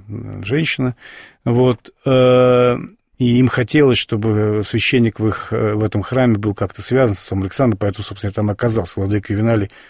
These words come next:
откликнулся вот на такую их просьбу. Когда я туда приехал,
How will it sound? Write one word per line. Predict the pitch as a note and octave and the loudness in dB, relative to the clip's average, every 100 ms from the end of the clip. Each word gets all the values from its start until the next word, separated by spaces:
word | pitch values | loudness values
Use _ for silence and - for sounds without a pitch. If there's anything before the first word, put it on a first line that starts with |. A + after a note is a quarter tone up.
| _ | _
откликнулся | - A2 B2+ B2+ - G2+ G#2 | -6 -4 0 0 -2 -6 -4
вот | G2+ - | -6 -4
на | G2+ | -4
такую | - - A#2+ | -4 -2 0
их | G#2+ - | 0 0
просьбу. | C3+ A#2+ F2 E2+ | 2 2 0 -8
Когда | F2 A2 | -4 0
я | A2 | 0
туда | G#2 G#2 | 0 -2
приехал, | B2 B2+ D#3 - C3 | 2 2 2 0 -6